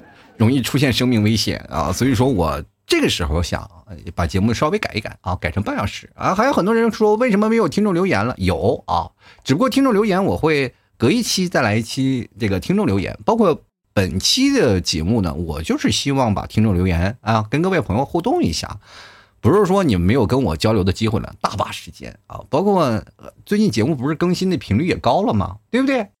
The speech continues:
咱们不要说要求每一档时长那么长，咱们要求频繁一点不就好了吗？你说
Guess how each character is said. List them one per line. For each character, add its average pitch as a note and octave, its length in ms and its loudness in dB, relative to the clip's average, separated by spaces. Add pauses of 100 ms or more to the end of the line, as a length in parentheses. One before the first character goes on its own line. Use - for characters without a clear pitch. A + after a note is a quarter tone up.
(320)
咱 B3 180 4
们 D#4 260 2 (400)
不 C3+ 120 2
要 D#4 200 2
说 A#3 240 2
要 A3+ 300 0
求 A3 140 2
每 F3 140 4
一 A3 100 2
档 C#3 160 -2
时 D#3 180 -4
长 D#3 220 0
那 D4 100 2
么 E4 100 0
长， E2+ 420 -6 (420)
咱 D4+ 120 2
们 E4 120 4
要 E4 160 2
求 D4 160 0
频 A#3 340 2
繁 D3 160 2
一 - 20 4
点 A2+ 160 2
不 G2+ 80 0
就 B2+ 60 2
好 G2+ 220 -2
了 F2 100 -8
吗？ F#2+ 240 -4 (3000)
你 A3 160 4
说 D4+ 320 2